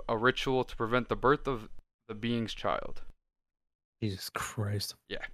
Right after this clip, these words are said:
Speaker 1: Um, in two thousand seven, the Foundation would discover Anderson Robotics, a corporation that develops advanced androids and artificial intelligence, who use advanced flying-like drones to spy on the Foundation.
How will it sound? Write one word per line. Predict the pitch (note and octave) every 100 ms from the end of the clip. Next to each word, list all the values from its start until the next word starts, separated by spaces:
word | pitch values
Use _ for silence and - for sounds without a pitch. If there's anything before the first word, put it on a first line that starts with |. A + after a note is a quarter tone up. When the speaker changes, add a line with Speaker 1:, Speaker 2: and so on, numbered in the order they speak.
| - _ _ _ _ _ _ _ _
Speaker 1:
Um, | A#2 A#2 A#2 A#2+ A2+ - _ _ _ _ _ _ _ _ _ _ _
in | D3
two | C3+ -
thousand | G3 F3+
seven, | - D#3+ D#3
the | C#3
Foundation | C3 C3+ C#3+ D3+
would | C3
discover | A#2+ - C3 B2
Anderson | B2+ B2+ - B2
Robotics, | G#2 A2 C3 D#3 -
a | A#2+
corporation | C3 A#2+ B2 C3
that | A2+
develops | G#2+ A#2+ A#2+ - -
advanced | A2+ B2 B2
androids | - B2 A#2+ B2+ B2 A#2
and | A2
artificial | A#2 A#2 - A#2 A#2
intelligence, | G#2 A#2+ C3 C3 C#3+ - - - _ _ C3+
who |
use | C3+ B2
advanced | A2+ A#2 D3 C#3
flying-like | - C3+ C3+ C3 C3 B2+ - -
drones | A#2 A#2 A2+
to | -
spy | - A#2 A2+
on |
the | G#2+
Foundation. | A2 G#2 D2+ -